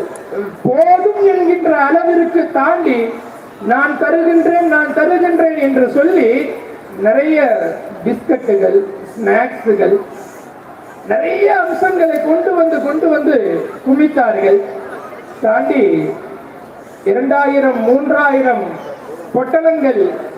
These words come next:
உணவு இங்கு தயார் செய்யப்பட்டது. ஆனால் கட்டுக்கடங்காத ஒரு கூட்டம், உணவு எ-,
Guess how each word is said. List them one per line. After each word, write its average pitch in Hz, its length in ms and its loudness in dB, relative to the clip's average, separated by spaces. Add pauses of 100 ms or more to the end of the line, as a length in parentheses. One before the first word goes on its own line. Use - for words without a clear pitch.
(260)
உணவு 311 640 4
இங்கு 254 300 4 (420)
தயார் 269 400 2
செய்யப்பட்டது. 233 680 2 (540)
ஆனால் 220 420 2 (1300)
கட்டுக்கடங்காத 302 800 0 (760)
ஒரு 247 220 4
கூட்டம், 262 480 2 (1080)
உணவு 294 480 2 (920)
எ-, - 140 -10